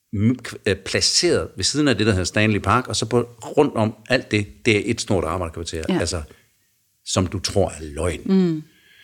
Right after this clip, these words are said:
Speaker 1: Øhm, så jeg kan sagtens, øh, sætte mig ind i, øhm,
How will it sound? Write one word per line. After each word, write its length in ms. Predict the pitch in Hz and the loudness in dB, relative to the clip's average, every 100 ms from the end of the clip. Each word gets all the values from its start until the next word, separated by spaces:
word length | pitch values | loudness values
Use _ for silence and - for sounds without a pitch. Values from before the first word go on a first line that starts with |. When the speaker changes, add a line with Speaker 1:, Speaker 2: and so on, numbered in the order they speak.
| - - - - _ - | -20 -20 -20 -20 _ 0
Speaker 1:
Øhm, 460 | 98 90 87 85 90 - _ _ - | 2 2 0 -2 -4 -10 _ _ -4
så 140 | - | 2
jeg 220 | 104 98 | 4 4
kan 120 | - | 2
sagtens, 840 | 98 - 120 - - 90 - - - | 2 4 4 2 -4 -4 -4 -6 -4
øh, 160 | - 82 | -4 -2
sætte 280 | 80 95 92 | 0 0 0
mig 100 | 87 | -2
ind 140 | 85 | -2
i, 160 | 82 80 85 | -2 -4 -4
øhm, 480 | 80 78 78 76 | -2 -4 -4 -6